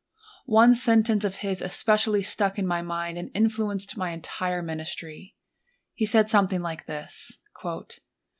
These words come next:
"Because I believe in the resurrection of Jesus,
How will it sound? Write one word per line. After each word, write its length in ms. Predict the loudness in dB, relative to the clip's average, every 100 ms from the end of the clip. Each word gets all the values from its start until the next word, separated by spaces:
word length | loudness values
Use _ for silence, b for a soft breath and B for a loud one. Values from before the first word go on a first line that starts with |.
| _ _ _ _
"Because 480 | 0 0 2 4 4
I 120 | 2
believe 760 | 2 2 2 -2 -2 -4 -8 -4
in 80 | 0
the 100 | 4
resurrection 540 | 4 4 2 0 0
of 80 | -2
Jesus, 760 | -2 -4 -2 -2 -4 -8 -14